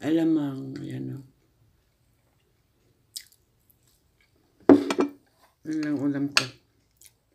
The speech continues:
Luto kanina ng lumpia. Yun naman yung kinain nila kanina. Lumpia at saka yung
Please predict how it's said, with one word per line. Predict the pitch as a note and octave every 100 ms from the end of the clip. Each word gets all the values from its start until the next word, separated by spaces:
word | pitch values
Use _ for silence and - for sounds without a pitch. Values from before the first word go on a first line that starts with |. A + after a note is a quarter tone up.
| _ _ _ _ - C#3
Luto | D3 E3 - D#3 C#3+
kanina | D3+ D3+ D3+ D3
ng | D3 C#3+ C#3 C3+ C3 _ _ _ _ _ _ _ _ _ _ _ _ _ - -
lumpia. | D#3+ D#3+ D3 B2 A#2+ A#2+ _ _ _ _ _ _ _ _ _ _ _ _ - - - - - - - _ _ -
Yun | C#3+
naman | C#3+ C#3+ C#3+
yung |
kinain | C#3+ C#3 C3+ -
nila | C3 C#3 C3
kanina. | B2+ C3 C3+ C3+ - - - _ - - -
Lumpia | C3+ B2+ B2 C3+ -
at | -
saka | - C3
yung | C3 C3 C3 C3 B2+